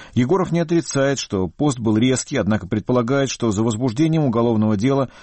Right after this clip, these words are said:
стоит глава Торопецкого района Григорий Бриш, с которым у активиста «Яблоко» давний конфликт и который, по словам Егорова, угрожал ему уголовным преследованием. В партии «Яблоко» корреспонденту Радио «Свобода» сообщили, что юристы организации занимаются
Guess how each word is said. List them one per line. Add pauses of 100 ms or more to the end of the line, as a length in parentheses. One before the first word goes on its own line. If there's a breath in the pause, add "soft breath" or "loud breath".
(140 loud breath)
стоит
глава
Торопецкого
района
Григорий
Бриш,
с
которым
у
активиста
«Яблоко»
давний
конфликт (260 loud breath)
и
который,
по
словам
Егорова,
угрожал
ему
уголовным
преследованием. (280 loud breath)
В
партии
«Яблоко»
корреспонденту
Радио
«Свобода»
сообщили,
что
юристы
организации
занимаются